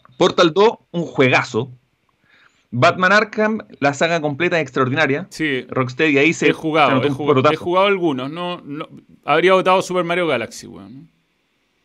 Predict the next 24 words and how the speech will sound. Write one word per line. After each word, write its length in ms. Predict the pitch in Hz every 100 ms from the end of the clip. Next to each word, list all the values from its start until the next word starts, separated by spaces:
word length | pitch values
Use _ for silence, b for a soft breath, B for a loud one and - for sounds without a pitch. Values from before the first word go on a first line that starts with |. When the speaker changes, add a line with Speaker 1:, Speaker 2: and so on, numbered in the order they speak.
| _ _
Speaker 1:
Sí, 380 | 180 190 262 262 -
yo 140 | 175
también 260 | 185 202 185
ahí. 260 | 131 117 117
O 60 | 123
sea, 160 | 185
siendo 320 | 131 196 196
que 440 | 185 165 147 117 -
Batman 360 | - 170 185 185
Arkham 640 | 196 202 202 196 196 - -
es 200 | - 160
un 180 | - 170
juegazo. 640 | - - 131 214 208 139 123
Rocksteady 720 | 151 - 180 190 208 214 202
le 140 | 156
pegó 160 | 151 180
el 60 |
palo 160 | 180 190
al 100 | 170
gato 200 | 170 196
con 100 | 202
esa 140 | 208
franquicia, 480 | 196 190 - 247 233
pero 320 | 196 156 147